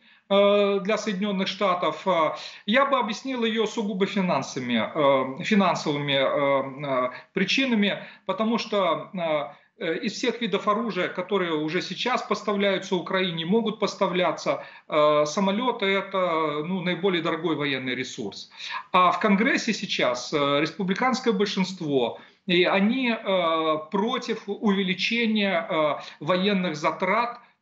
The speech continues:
э, э, в поддержку Украине. Вот такая ситуация. Поэтому администрация Байдена тоже вынуждена маневрировать, он-, она ищет балансы скорее внутриполитические. Поэтому здесь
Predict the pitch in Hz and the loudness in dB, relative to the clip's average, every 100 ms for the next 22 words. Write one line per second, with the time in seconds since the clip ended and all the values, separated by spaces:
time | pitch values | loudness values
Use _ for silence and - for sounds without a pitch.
0 | - 170 160 160 151 147 - 160 143 - | -6 0 2 4 2 -2 -6 -4 -4 -2
1 | 180 156 208 - 175 151 160 151 113 101 | -6 -2 -4 -4 -6 -2 -2 -2 -4 -8
2 | - _ _ _ _ 175 226 226 240 262 | -14 _ _ _ _ 2 2 2 -2 0
3 | 220 - - 185 123 - 151 214 240 262 | -2 -4 -4 -2 -2 -4 -4 -2 0 0
4 | 247 233 - - _ 202 185 220 - 254 | 0 -2 -2 -16 _ -4 0 -2 -2 -4
5 | 247 233 196 240 220 220 202 240 185 180 | -2 -2 -2 0 0 -2 -2 -2 -2 -2
6 | 165 151 160 151 151 180 190 208 269 247 | -4 -6 -4 -2 0 0 0 0 -2 -2
7 | 220 196 - 190 170 180 196 190 196 190 | -2 -4 -4 -4 -4 -4 -2 0 2 0
8 | - 156 180 202 202 196 - - 180 185 | -2 0 2 2 0 -2 -6 -2 0 0
9 | 180 180 180 180 170 - 123 117 - 113 | 0 -2 -2 -2 -2 -4 -2 -4 -6 -4
10 | 113 208 208 185 185 220 - | 0 2 4 4 4 0 -2